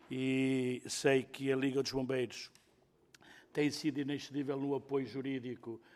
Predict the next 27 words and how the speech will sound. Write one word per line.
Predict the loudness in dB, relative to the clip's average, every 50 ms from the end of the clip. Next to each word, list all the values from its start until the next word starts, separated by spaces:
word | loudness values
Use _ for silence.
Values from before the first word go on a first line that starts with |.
| -12 _
à | -2 -2 -2
instituição, | -2 -4 -6 -8 -8 -8 -8 -6 -4 -4 -4 -4 -6 -10 -14 -18 -20 _ _ _ _
portanto, | -8 -8 -8 -6 -4 -6 -4 -4 -6 -8 -6
deixo | -4 -4 -4 -4 -4 -6
aqui | -8 -8 -8 -8 -8 -8 -8 -10 -12 -12
os | -12 -12 -12
meus | -10 -8 -6 -6 -6 -6 -8 -10
sinceros, | -10 -10 -8 -4 -2 -2 -2 -2 -4 -8 -12 -16 -20 -20 -20 -20 -20 -10 -6
eh, | -6 -4 -2 -2
agradecimentos. | 0 0 0 0 -4 -6 -10 -12 -12 -14 -18 -20 -20 _ -20 -20 -20 -20 -20 -20 -20 -12 -6 -4
Ó, | -4 -2 0 0 2 2 2 2
ó, | 0
senhor, | -2 -2 -2 0 0 0 -2 -4
senhor | -2 0 0 0
doutor, | 2 2 0 0 0
senhor | -2 -4 -4
Presidente, | -2 -2 -2 0 0 -2 -4 -6 -12 -18 -20 -20 -20 -20 -20 -18 -6 -4
e, | -2 0 2 0
e | 2
também | 2 2 2 2 0 -2
como | -2 -2 -4 -2 0 0 0
ex-presidente | 0 0 -2 -6 -8 -6 -4 -4 -2 -2 -2 -2 -2 -2 -4 -4
de | -4
uma | -4 -2 -4 -4
associação | -6 -6 -8 -8 -8 -8 -8
de | -6
bombeiros | -6 -6 -4 -4 -4 -4 -6